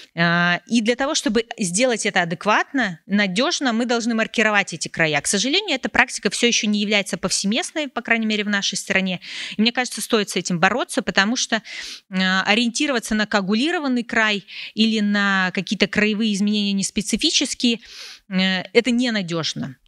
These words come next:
То есть мы не можем адекватно, а, говорить о статусе краев резекции. При этом позитивным считается статус, если мы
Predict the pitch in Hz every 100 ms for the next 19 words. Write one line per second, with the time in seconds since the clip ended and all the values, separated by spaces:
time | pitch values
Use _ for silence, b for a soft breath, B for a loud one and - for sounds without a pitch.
0 | - 175 220 285 302 220 226 247 220 185
1 | 175 - 220 277 269 233 - B B B
2 | 170 175 180 170 190 208 254 - 208 214
3 | - 202 190 190 185 185 175 165 - 151
4 | 156 - - 151 - 302 294 254 240 233
5 | - 392 339 - 233 247 247 208 - 247
6 | 311 - 220 247 - 220 220